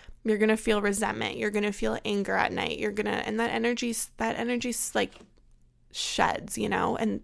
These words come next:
they can feel it. So coming back to putting yourself first, and putting yourself first with family, with friends, with your partner, with,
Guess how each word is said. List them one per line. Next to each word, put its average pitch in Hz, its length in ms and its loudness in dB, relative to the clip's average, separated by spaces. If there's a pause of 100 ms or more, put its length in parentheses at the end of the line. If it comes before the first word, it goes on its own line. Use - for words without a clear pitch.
(100)
they - 160 4
can 269 160 0
feel 233 240 2
it. - 180 -4 (560)
So 202 460 4 (880)
coming 285 340 8
back 240 360 10
to 226 560 4
putting 262 260 10
yourself 240 340 2
first, - 520 -2 (920)
and 220 680 2 (1200)
putting 285 260 12
yourself 285 380 8
first 277 260 10
with 285 140 8
family, 220 540 6
with 208 240 2
friends, 202 600 6
with 220 180 2
your 220 100 4
partner, 214 580 4
with, 208 480 -2